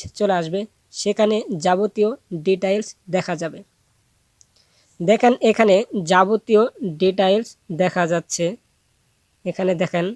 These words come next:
সব কিছু আপনি দেখতে পাবেন। অর্থাৎ এটা হচ্ছে রিসেপশন। যদি বিদ্যুৎ অফিসের লোক এসে বলে যে আপনি বিদ্যুৎ বিল দেননি, তাহলে আপনি এই প্রমাণটি দেখাতে পারবেন। এই প্রমাণটি মোবাইলের গ্যালারিতে সেভ করার জন্য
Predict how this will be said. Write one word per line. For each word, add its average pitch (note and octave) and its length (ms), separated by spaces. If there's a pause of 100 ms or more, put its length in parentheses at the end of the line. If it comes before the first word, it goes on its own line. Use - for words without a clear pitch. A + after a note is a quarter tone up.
(140)
সব - 280 (100)
কিছু F#3+ 200
আপনি F3+ 280 (220)
দেখতে F3 300
পাবেন। D#3+ 300 (840)
অর্থাৎ F#3+ 380
এটা F#3 220
হচ্ছে G3+ 260 (180)
রিসেপশন। F3+ 680 (440)
যদি G3 260
বিদ্যুৎ G3+ 400
অফিসের G3+ 440 (300)
লোক G3 280 (200)
এসে G3 260
বলে G3 180
যে F3+ 100
আপনি F#3+ 280
বিদ্যুৎ E3+ 440
বিল F#3 220
দেননি, F3+ 580 (440)
তাহলে F#3 240
আপনি F#3 360
এই F#3 120
প্রমাণটি F#3 460 (240)
দেখাতে E3+ 380
পারবেন। D#3+ 380 (380)
এই G#3 120
প্রমাণটি A3+ 540
মোবাইলের G#3 540
গ্যালারিতে F#3+ 520
সেভ F#3 220 (100)
করার G3 200
জন্য F#3 200